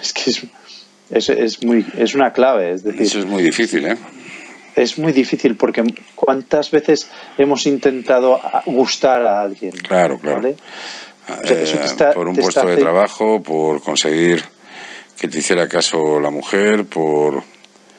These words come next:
Speaker 2: simplemente por el hecho de que una persona que se cruza delante de ti tienes tendencia a no ser la persona que eres e intentar ser mejor y, y a veces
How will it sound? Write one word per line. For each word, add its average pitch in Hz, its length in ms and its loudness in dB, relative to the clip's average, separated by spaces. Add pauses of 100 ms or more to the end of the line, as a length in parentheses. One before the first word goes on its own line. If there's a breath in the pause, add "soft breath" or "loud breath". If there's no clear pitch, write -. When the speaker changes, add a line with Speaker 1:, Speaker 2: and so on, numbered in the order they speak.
(920 loud breath)
Speaker 2:
simplemente 95 580 -2
por 80 140 0
el 78 100 0
hecho 82 240 0
de 78 140 0
que 73 280 0
una 80 240 -2
persona 78 360 -4
que 71 80 -4
se 73 140 -4
cruza 78 320 -4
delante 71 340 -4
de 71 140 -4
ti 82 240 -4
tienes 78 280 -8
tendencia 78 840 -4 (180)
a 78 140 -4
no 87 160 0
ser 80 260 0
la 71 140 -6
persona 71 360 -6
que 71 160 -8
eres 76 240 -10 (840 loud breath)
e 78 80 -6
intentar 78 400 -2
ser 92 180 0
mejor 85 440 -2 (360)
y, 71 280 -8 (200)
y 73 100 -8
a 73 80 -2
veces 78 500 -2